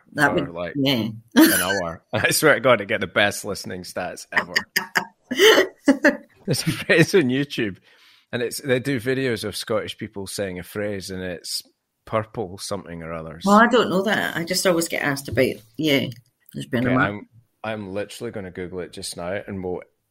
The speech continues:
Speaker 2: we'll edit
Speaker 1: Yeah.
Speaker 2: out the gap. <laughs>
Speaker 1: Okay, go for it.
Speaker 2: I'm going to show you on the screen what it is, 'cause if I say it, it'll
Speaker 1: Oh,
Speaker 2: ruin
Speaker 1: yeah,
Speaker 2: it.
Speaker 1: we'll ruin
Speaker 2: It'll
Speaker 1: it.
Speaker 2: ruin it. It'll ruin it. Right, can you, can you see that, or is that backwards?
Speaker 1: No, I can see it.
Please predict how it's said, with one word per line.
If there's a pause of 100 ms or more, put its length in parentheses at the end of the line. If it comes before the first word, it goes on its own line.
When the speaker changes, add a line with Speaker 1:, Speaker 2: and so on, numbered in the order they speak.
Speaker 2:
we'll
edit
Speaker 1:
Yeah.
Speaker 2:
out
the
gap.
<laughs> (260)
Speaker 1:
Okay,
go
for
it. (680)
Speaker 2:
I'm
going
to
show
you
on
the
screen
what
it
is,
'cause
if
I
say
it,
it'll
Speaker 1:
Oh,
Speaker 2:
ruin
Speaker 1:
yeah,
Speaker 2:
it.
Speaker 1:
we'll
ruin
Speaker 2:
It'll
Speaker 1:
it.
Speaker 2:
ruin
it. (160)
It'll
ruin
it. (100)
Right, (120)
can
you, (520)
can
you
see
that,
or
is
that
backwards? (540)
Speaker 1:
No,
I
can
see
it.